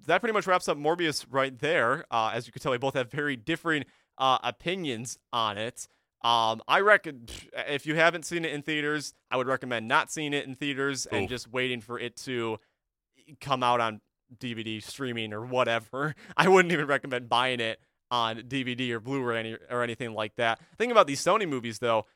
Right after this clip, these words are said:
Speaker 1: is that they don't really have a designated streaming platform. Uh,
Speaker 2: No, I
Speaker 1: like,
Speaker 2: know.
Speaker 1: all the Marvel movies go straight to Disney Plus, of course, but the Spider-Man movies are really nowhere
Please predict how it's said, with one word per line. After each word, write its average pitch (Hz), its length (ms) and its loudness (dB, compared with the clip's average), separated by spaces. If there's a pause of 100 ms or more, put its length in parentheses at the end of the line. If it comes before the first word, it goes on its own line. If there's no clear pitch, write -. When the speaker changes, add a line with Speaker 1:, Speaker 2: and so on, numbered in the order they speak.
Speaker 1:
is 123 160 -8
that 123 240 0
they 147 80 2
don't 175 140 4
really 151 180 2
have 147 260 2
a 120 80 -2
designated 120 600 -4
streaming 143 500 -6
platform. 107 720 -4 (280)
Uh, 120 120 2
Speaker 2:
No, 110 140 4
I 90 60 -2
Speaker 1:
like, 123 140 4
Speaker 2:
know. 95 160 -4
Speaker 1:
all 139 160 4
the 127 80 -2
Marvel 143 280 0
movies 120 300 -6
go 123 140 -6
straight 127 280 -6
to 120 40 -20
Disney 110 280 -8
Plus, 170 260 -4
of - 100 -20
course, 107 340 -6
but 113 140 -4
the - 60 -20
Spider-Man 165 460 2
movies 113 420 -6 (400)
are 113 400 2
really 127 280 -4
nowhere 127 720 -2